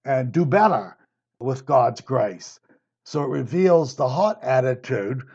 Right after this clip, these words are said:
that the non-Christian basically doesn't have. So he will have remorse, and he'll have remorse in hell, but there's still no repentance.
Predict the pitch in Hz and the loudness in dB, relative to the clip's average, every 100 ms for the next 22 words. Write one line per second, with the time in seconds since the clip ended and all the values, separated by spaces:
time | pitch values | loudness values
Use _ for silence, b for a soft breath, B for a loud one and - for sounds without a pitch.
0 | b b b _ _ - 117 135 135 156 | b b b _ _ -8 -4 -4 -2 0
1 | 165 156 135 208 202 - 143 131 139 131 | 2 0 -2 -4 -4 -8 -10 -4 -4 -6
2 | - 117 135 131 123 101 123 123 185 240 | -10 -10 -8 -4 -4 -4 -8 -4 -2 -2
3 | - _ _ _ _ _ _ _ _ _ | -4 _ _ _ _ _ _ _ _ _
4 | _ - 127 117 160 196 190 196 165 170 | _ -8 -6 -2 -2 0 2 2 2 2
5 | 123 139 131 175 170 - - - - _ | 2 -2 -2 0 0 -4 -10 -16 -18 _
6 | _ _ _ _ _ _ _ _ 104 120 | _ _ _ _ _ _ _ _ -10 -2
7 | 156 147 147 127 139 139 170 147 135 - | -2 0 -2 -2 -4 2 4 2 0 -10
8 | - _ _ _ - 127 123 190 180 - | -18 _ _ _ -8 -6 0 2 2 2
9 | - _ _ _ _ _ _ _ _ - | -10 _ _ _ _ _ _ _ _ -8
10 | 135 135 131 175 170 127 107 104 - 147 | -6 -6 -4 -2 -2 -4 -8 -10 -10 -10
11 | 131 - - - | -10 -16 -18 -20